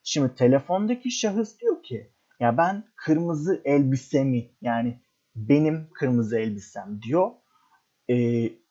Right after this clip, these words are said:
yani my diyor, bunu kullanıyor. Fakat o, e, yanındaki arkadaşını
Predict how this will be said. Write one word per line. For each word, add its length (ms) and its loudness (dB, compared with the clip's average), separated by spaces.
yani 240 2
my 680 2
diyor, 200 -6
bunu 260 -2
kullanıyor. 640 -2
Fakat 400 -2
o, 320 4
e, 60 0
yanındaki 800 4
arkadaşını 600 2